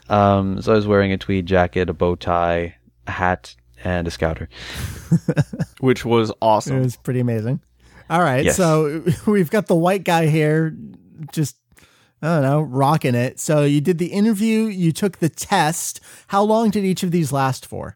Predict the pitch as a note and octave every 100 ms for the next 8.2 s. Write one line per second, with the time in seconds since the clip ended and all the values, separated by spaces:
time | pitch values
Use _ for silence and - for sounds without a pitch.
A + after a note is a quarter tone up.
0 | _ - D3 D3 C#3 C3+ C#3 A#2+ C#3 D3
1 | C#3 A2+ - G#2 G#2+ - A#2 G#2+ G2+ F#2+
2 | F2 F2+ - F2+ F2 F2 F2+ F2+ F2+ F2+
3 | F2+ F2+ F2+ F#2 F2+ - F2 E2 E2+ F2+
4 | F2+ F#2+ F#2+ F#2 F#2 F#2 - - - -
5 | - G#2 F2+ F2 F2 E2 D2+ D2+ D#2 E2
6 | - E2+ D#2 - F2+ E2+ F2+ F2 F2 F2
7 | E2+ E2+ - E2 E2 D#2+ D#2+ D#2+ D#2+ -
8 | - -